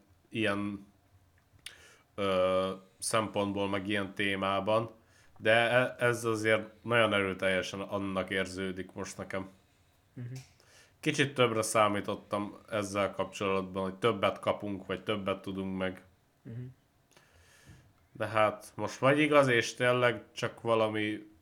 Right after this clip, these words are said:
Speaker 1: kínai dolog, vagy, vagy, vagy tényleg olyan jól eltüntették a nyomokat, hogy még mo-, a mostani, mostani technológiával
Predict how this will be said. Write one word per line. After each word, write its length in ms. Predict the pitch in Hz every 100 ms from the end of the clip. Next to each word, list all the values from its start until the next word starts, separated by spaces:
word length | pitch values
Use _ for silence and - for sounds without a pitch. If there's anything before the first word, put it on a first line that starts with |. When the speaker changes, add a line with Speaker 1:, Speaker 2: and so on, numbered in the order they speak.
| _
Speaker 1:
kínai 460 | - 117 113 113 113
dolog, 420 | 113 117 131 - _ _ _ _ _ - _ _ _ _ -
vagy, 600 | 101 101 98 95 92 - _ _ -
vagy, 520 | 107 98 92 90 - _ _ -
vagy 240 | 107 101
tényleg 280 | 117 117 117
olyan 200 | 120 113
jól 260 | 110 107 107
eltüntették 720 | 104 110 101 104 - 101 95
a 40 |
nyomokat, 440 | 101 101 98 101 95
hogy 160 | 101
még 180 | 98 98
mo-, 160 | 107 -
a 80 | 110
mostani, 640 | 123 131 - 110 104 101 - - - _ _ _ _ _ _ _ _
mostani 580 | 117 127 - 113 110 107
technológiával 1300 | - 117 - 110 104 104 104 101 98 98 98 101 -